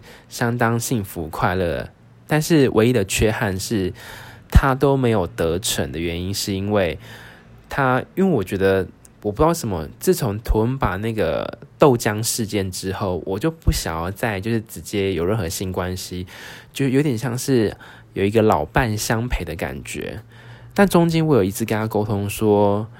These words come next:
他就说，“Jean, I really like you。”他说他真的很喜欢我，然后我就跟他讲说，“But how can I stay？” 我要怎么留下来呢？“My working holiday visa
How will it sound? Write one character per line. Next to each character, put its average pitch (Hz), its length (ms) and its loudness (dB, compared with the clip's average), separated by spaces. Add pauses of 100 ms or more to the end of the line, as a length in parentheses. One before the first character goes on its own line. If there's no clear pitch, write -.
(260)
他 160 240 0
就 156 100 -2
说， 156 100 2 (320)
“Jean, 143 460 2
I 117 140 0
really 117 240 2
like 123 420 -2
you。” 73 160 -4
他 156 160 -4
说 165 160 -2
他 175 80 -2
真 202 180 -2
的 190 80 4
很 156 200 2
喜 - 160 -4
欢 113 280 -4
我， 92 240 -2 (600)
然 127 100 -2
后 165 120 2
我 139 60 2
就 135 100 -2
跟 147 80 0
他 147 80 2
讲 113 220 -2
说， 127 420 0 (500)
“But 139 180 -2
how 156 120 2
can 139 180 -2
I 127 100 0
stay？” 127 460 -2 (140)
我 120 100 0
要 143 80 6
怎 151 140 4
么 117 80 2
留 104 180 4
下 139 220 2
来 92 160 0
呢？ 104 300 0 (580)
“My 117 160 2
working 127 460 4
holiday 127 340 4
visa 107 680 0